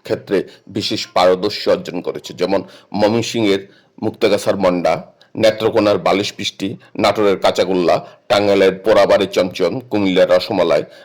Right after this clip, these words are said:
বিক্রমপুর ও কলাপাড়ার রসগোল্লা, বগুড়ার দই,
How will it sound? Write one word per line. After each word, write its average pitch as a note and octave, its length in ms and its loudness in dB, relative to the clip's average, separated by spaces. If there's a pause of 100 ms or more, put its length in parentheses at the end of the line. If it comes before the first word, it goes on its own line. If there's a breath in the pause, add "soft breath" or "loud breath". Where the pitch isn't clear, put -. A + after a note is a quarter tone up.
বিক্রমপুর A#2+ 640 0
ও A2+ 140 4
কলাপাড়ার G2 540 2
রসগোল্লা, D2+ 640 0 (260 loud breath)
বগুড়ার G2+ 500 0
দই, G2+ 300 0